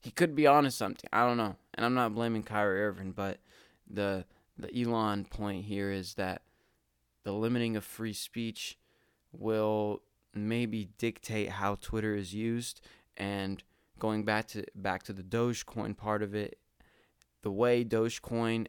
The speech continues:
and, and Shiba Coin possibly are integrated into Twitter, that could be, you know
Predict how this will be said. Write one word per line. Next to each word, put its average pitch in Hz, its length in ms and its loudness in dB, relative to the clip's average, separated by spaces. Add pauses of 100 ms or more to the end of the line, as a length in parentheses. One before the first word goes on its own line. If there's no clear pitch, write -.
and, 113 320 -2 (120)
and 117 220 -2
Shiba 113 300 -6
Coin 107 340 -2
possibly 101 680 -6
are 98 200 -4
integrated 101 720 -4 (420)
into 107 680 0 (280)
Twitter, 98 480 -4 (880)
that 117 600 4
could 117 200 -4
be, 113 460 0 (480)
you 120 140 2
know 107 300 2